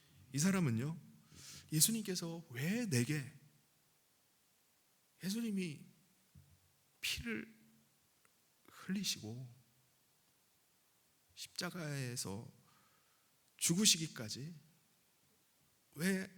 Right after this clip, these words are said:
하나님 나라의 복음을 주셨는지 전혀 모르는 사람입니다. 왜 예수님이 대속의 제물이 됐는지 모르는 사람이에요.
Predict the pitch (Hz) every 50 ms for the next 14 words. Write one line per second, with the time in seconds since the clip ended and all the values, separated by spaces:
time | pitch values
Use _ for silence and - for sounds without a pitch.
0 | - - _ _ _ _ _ _ _ _ - - - - 175 175 170 170 165 151
1 | 131 117 120 117 113 - - 123 123 127 123 123 120 113 113 117 - - - 117
2 | 135 131 120 104 95 92 98 - 135 175 202 - - - - _ _ _ _ _
3 | _ _ _ _ _ _ _ _ - - - 165 170 175 139 123 123 127 156 170
4 | 175 170 156 139 127 127 110 101 98 - - - - - - _ _ _ _ _
5 | _ _ _ _ _ _ _ _ _ _ _ _ _ _ _ _ _ _ _ _
6 | _ _ _ _ _ _ _ _ _ _ _ _ _ _ _ _ _ _ _ -
7 | - 180 208 202 175 151 - 156 147 147 135 120 - 110 113 143 127 131 123 -
8 | - 110 123 143 143 135 135 113 110 92 107 - - - - - - - _ _
9 | _ _ _ _ _ _ _ _ _ _ _ _ _ _ _ _ _ _ _ -
10 | 123 151 190 214 226 220 202 160 123 104 101 87 90 - - - - 127 139 135